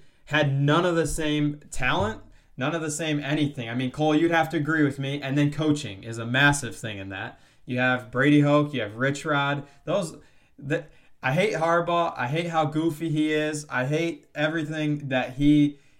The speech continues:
is sometimes, but the guy's a heck of a coach. I mean, the, he's won in the N F L, he's won in college. And Ohio State fans, and I'm gonna let you talk real quick, Cole, and we're gonna keep going, obviously, but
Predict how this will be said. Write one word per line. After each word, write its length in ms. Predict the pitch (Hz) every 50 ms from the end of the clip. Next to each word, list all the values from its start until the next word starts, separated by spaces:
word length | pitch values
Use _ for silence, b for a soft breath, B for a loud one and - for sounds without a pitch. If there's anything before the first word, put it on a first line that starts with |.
| B B -
is 360 | 135 147 156 160 170 165 -
sometimes, 640 | - 185 180 170 175 175 170 170 175 185 185 170 -
but 240 | - 147 143 143
the 80 | 139 135
guy's 380 | 123 147 151 165 185 185 147 143
a 120 | 120 104
heck 460 | 104 - - 151 165 170 170 170 -
of 120 | - 117 104
a 100 | 104 104
coach. 420 | - - 143 147 131 107 92 -
I 80 | 107 120
mean, 220 | 127 135 131 127
the, 180 | 127 123 147 143
he's 200 | 139 143 135 127
won 220 | 123 135 156 170
in 80 | 175 165
the 80 | 160
N 120 | 160 156 160
F 180 | 156 147 -
L, 180 | 127 113 110 110
he's 140 | 104 101 110
won 180 | 117 131 139
in 100 | 143 139
college. 480 | - - 123 110 113 113 110 110 - - b b b b b b b b b
And 140 | - 131 131
Ohio 300 | 123 135 143 165 175 175
State 300 | 165 - 170 165 156 139
fans, 400 | - 151 147 147 147 147 143 -
and 120 | - 123
I'm 120 | 120 120 123
gonna 100 | 123 123
let 160 | 117 113 123
you 80 | 123
talk 340 | 117 - 131 120 120 117 -
real 100 | 123 117
quick, 220 | 117 - 127 - -
Cole, 220 | - 123 117 117
and 80 | 117 120
we're 100 | 131 131
gonna 180 | 135 131 123
keep 220 | 110 - 120 117 -
going, 300 | 120 110 104 101 98 101
obviously, 500 | 98 101 98 104 104 - - 113 104 104
but 380 | 101 117 117 107 - - b